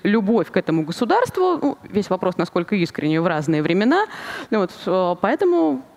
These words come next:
все у нас в данном случае существует, э, и вот в рамках этой дихтомии Запад-Восток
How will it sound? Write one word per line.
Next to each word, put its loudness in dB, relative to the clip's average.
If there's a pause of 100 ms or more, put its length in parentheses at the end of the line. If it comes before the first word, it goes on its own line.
(440)
все 2
у 4
нас 2
в -2
данном 2
случае 0
существует, 0
э, 2
и 2
вот -2
в 0
рамках 0
этой 0
дихтомии 2
Запад-Восток 0